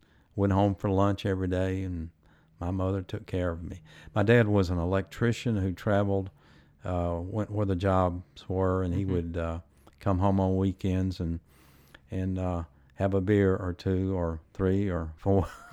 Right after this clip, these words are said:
Speaker 1: <laughs> So I was not real close to him. He
Speaker 2: Mm.
Speaker 1: was, uh, gone so much, and, uh, he was injured in an accident on the job in Louisiana at one time, and, and, uh, but he, he ob-, obviously survived, and,
Speaker 2: Mm-hmm.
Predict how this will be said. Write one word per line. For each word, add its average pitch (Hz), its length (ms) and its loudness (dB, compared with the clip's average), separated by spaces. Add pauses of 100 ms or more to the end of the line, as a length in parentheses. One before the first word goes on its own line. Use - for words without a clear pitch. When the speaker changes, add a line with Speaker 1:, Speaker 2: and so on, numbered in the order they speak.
(140)
Speaker 1:
<laughs> 135 100 -4 (640)
So 120 340 6
I 117 180 4
was 110 260 4
not 107 380 2 (260)
real 113 300 10
close 110 400 6
to 98 100 -2
him. 90 380 0
He 104 100 4
Speaker 2:
Mm. 95 60 0
Speaker 1:
was, 87 160 0 (160)
uh, 107 100 -4 (140)
gone 98 260 4
so - 160 -2
much, 87 340 0
and, 85 140 -6 (580)
uh, 92 140 -6 (160)
he 113 100 0
was 95 220 2
injured 92 320 2
in 87 140 0
an 82 180 -2 (100)
accident 87 600 -4 (560)
on 95 240 0
the 87 80 -2
job 90 400 0
in 85 120 -2
Louisiana 87 540 0
at 80 80 -6
one 82 200 -4
time, 82 340 -4
and, 78 160 -4 (1080)
and, 87 220 -6
uh, 80 180 -8 (560)
but 107 120 2
he, 104 220 2
he 92 360 0
ob-, 95 260 -2 (220)
obviously 92 480 -2
survived, 87 680 -4
and, 87 280 -6
Speaker 2:
Mm-hmm. 123 100 -12